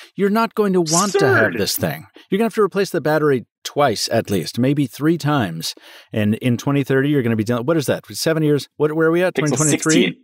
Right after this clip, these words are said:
Speaker 2: It'll be Pixel sixteen.
Speaker 1: Yeah, it would be akin to carrying a Pixel one today. Like, do you wanna do that? I like really blue too, but you don't wanna be putting up with that phone
Speaker 2: <laughs>
Speaker 1: today. Uh, you know, I was f-, taking some photographs yesterday, and I saw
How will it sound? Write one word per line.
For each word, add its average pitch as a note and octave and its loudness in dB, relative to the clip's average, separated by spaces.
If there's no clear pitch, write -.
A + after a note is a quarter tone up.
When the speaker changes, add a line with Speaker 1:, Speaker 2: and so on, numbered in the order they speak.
Speaker 2:
It'll C3 0
be C3 -2
Pixel D3 -2
sixteen. - -2
Speaker 1:
Yeah, B3 -4
it F#3 0
would G3+ -2
be A3+ 0
akin G#3+ -2
to - -2
carrying E3+ 0
a F3 -4
Pixel F3+ 0
one D#3+ 0
today. G3 0
Like, B2 0
do C3 -4
you C3+ 2
wanna D#3+ 0
do F3 2
that? A#3+ -2
I B2+ 0
like F3 2
really D3 2
blue C#3 2
too, D3+ 0
but F#2 -12
you A#2 -2
don't D3+ 2
wanna G2 0
be F2+ 0
putting A2 -2
up F#2 0
with G#2+ 2
that G#2 2
phone G#2+ 2
Speaker 2:
<laughs> - -2
Speaker 1:
today. C3 0
Uh, A#2 0
you A2 0
know, G2 0
I G#2+ 2
was G2 0
f-, - -20
taking G#2 -2
some F#2+ 0
photographs - -2
yesterday, C#3 0
and F2+ 0
I F2 2
saw F2+ 0